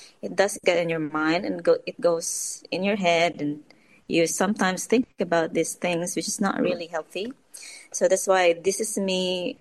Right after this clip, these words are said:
finding ways to actually cope for myself. And because I find it effective for me, then that's how I try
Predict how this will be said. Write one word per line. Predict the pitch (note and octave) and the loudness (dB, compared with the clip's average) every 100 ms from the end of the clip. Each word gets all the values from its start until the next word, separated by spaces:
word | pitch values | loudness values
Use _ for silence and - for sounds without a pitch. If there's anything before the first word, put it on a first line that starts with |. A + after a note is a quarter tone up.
| - | -20
finding | - - G#3 A3 G#3+ F3 D#3+ | -20 -2 2 4 4 2 2
ways | E3+ D#3+ D3+ D#3 | 2 4 2 -2
to | - | -4
actually | E3+ E3+ F3 E3+ | -2 -2 -4 -6
cope | - - G3 - _ _ _ | 0 2 2 -4 _ _ _
for | - G3+ A3 | -2 2 2
myself. | F3 D#3+ D#3+ D3 G3 - _ _ _ _ _ | 0 -2 -2 -2 -2 -6 _ _ _ _ _
And | - G3+ | 0 2
because | - F#3 - | 4 2 2
I | F#3 | 0
find | - G3 F#3+ | 0 -2 -2
it | - | -4
effective | - F3 - F#3+ E3+ | 0 0 0 -4 -4
for | - E3+ | 2 2
me, | F3 G#3+ G3+ A#3 - _ | 2 -2 -2 -6 -12 _
then | G#3+ E3+ E3 | -2 0 0
that's | D#3+ D#3+ - F#3 | -2 -2 -2 0
how | E3+ - | 2 2
I | D#3+ | -2
try | - - E3 | -2 -4 -2